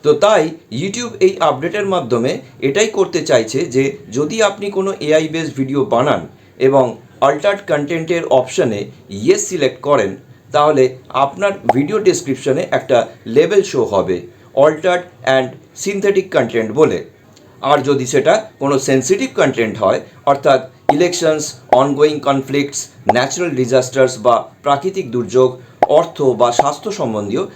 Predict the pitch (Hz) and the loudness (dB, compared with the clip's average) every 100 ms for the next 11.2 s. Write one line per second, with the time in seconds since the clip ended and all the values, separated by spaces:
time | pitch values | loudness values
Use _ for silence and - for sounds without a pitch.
0 | - 139 139 139 123 135 147 143 - - | -4 2 2 2 0 0 4 2 0 0
1 | 131 135 220 151 117 - - _ _ - | 0 4 2 2 0 -8 -20 _ _ -2
2 | 147 147 139 - - 143 143 180 175 135 | 2 2 0 -2 2 2 2 -2 0 2
3 | 131 - - - 180 175 165 165 156 127 | 2 0 -12 -6 -4 -2 -4 -4 -2 -2
4 | 123 131 107 107 147 - - - - 127 | 0 -2 0 0 0 -2 -12 -20 0 2
5 | 127 143 - - - 190 190 120 90 - | 2 -2 -8 -18 -2 2 4 4 -2 -8
6 | - _ _ 113 165 208 254 226 202 143 | -14 _ _ 0 2 2 0 -2 0 0
7 | 139 165 113 143 151 226 135 107 123 - | 0 -4 -4 -4 0 2 2 0 -6 -14
8 | - 110 131 - - - 165 196 220 - | -14 0 0 0 -12 -8 -4 -4 -6 -14
9 | _ - 156 160 165 131 135 139 165 196 | _ -6 -2 -2 -2 2 2 2 0 0
10 | 175 196 202 202 208 - 185 101 - - | 0 -2 0 0 -2 0 -2 -2 -12 -2
11 | 139 135 | -2 0